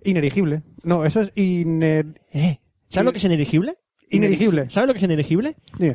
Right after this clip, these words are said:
Speaker 2: Baby, Zarito Valiente.
Speaker 1: Gracias por conectar de nuevo <laughs> con la sección de cine.
Speaker 2: Baby Secreto Valiente es una película de mil novecientos noventa y cinco dirigida por Chris Noonan, un hombre que después de dirigir esta solo volvió a dirigir en el año dos mil seis,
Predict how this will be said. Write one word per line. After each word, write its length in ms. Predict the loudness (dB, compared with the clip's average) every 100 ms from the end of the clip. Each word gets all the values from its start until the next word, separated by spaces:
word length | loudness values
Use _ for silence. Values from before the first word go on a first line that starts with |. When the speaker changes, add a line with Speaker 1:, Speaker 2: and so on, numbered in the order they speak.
| 0
Speaker 2:
Baby, 240 | 0 0
Zarito 240 | 0 0 0
Valiente. 440 | -2 -4 -4 -6 -10 -20 -8
Speaker 1:
Gracias 220 | -2 0 0
por 120 | 0
conectar 340 | 0 2 2 2
de 80 |
nuevo 160 | 2 0
<laughs> 180 | 0 0
con 80 | 0
la 100 | -2
sección 400 | -2 -2 -2 0
de 140 | 0 0
cine. 340 | 0 -2 -4 -10 -20 -20 -20 -20 -20 -20
Speaker 2:
Baby 220 | -4 -2 0
Secreto 220 | 2 2
Valiente 280 | 0 0 0
es 60 |
una 140 | 0 0
película 240 | 0 0
de 120 | 0
mil 140 | 0 2
novecientos 240 | 2 2
noventa 320 | 0 0 0
y 60 | -2
cinco 460 | 0 -2 0 -2
dirigida 420 | -2 -2 -2 -2 0
por 200 | -2 -2
Chris 360 | -2 -2 -2
Noonan, 560 | -2 0 0 0 -2 -4
un 140 | -2 0
hombre 240 | 0 0
que 80 | 0
después 380 | 0 0 0 0
de 160 | 0
dirigir 420 | 0 -2 -2 0
esta 220 | 0 -2 -2
solo 540 | 0 0 0 -2 -6
volvió 320 | -10 -2 0 0
a 40 |
dirigir 280 | -2 -2 0
en 60 |
el 60 | 0
año 80 | 0
dos 140 | 0
mil 160 | 0 -2
seis, 540 | 0 -2 -2 -12 -20